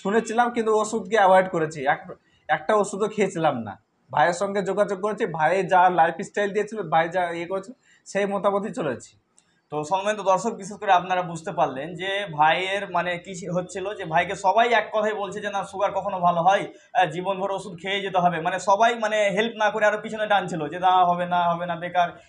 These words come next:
Speaker 2: এইসবগুলো, এরকমভাবে অনেকে পিছনে টানছিল আর কি। তারপরে যখন ওনার রেজাল্ট যখন দেখতে পেলো তখন সবাই হতবাক হয়ে গেল, হ্যাঁ, এবং তখন সবাই অনেকেই বললো যে ঠিক আছে আমরাও তাহলে চিকিৎসা করাবো। এবং ওনার নিজের, আহ, পিতামাতা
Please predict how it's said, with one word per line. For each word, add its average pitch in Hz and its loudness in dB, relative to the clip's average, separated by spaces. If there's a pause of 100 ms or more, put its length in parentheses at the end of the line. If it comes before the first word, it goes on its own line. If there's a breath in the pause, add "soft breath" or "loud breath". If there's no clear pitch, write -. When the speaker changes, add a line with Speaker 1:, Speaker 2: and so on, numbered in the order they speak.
Speaker 2:
এইসবগুলো, 180 -4
এরকমভাবে 208 0
অনেকে 196 -2
পিছনে 185 -6
টানছিল 175 2
আর 151 2
কি। - -12 (240 loud breath)
তারপরে 196 4
যখন 226 0
ওনার 226 2
রেজাল্ট 226 4
যখন 208 -2
দেখতে 214 -2
পেলো 220 2
তখন 214 -2
সবাই 220 4
হতবাক 214 4
হয়ে 180 2
গেল, 135 0 (360 soft breath)
হ্যাঁ, 214 4
এবং 226 2
তখন 240 2
সবাই 208 2
অনেকেই 214 0
বললো 214 -2
যে 233 -4
ঠিক 233 -4
আছে 220 0
আমরাও 196 4
তাহলে 196 2
চিকিৎসা 190 -8
করাবো। 185 0 (220 loud breath)
এবং 214 2
ওনার 220 4
নিজের, 220 -2
আহ, 185 6
পিতামাতা 196 2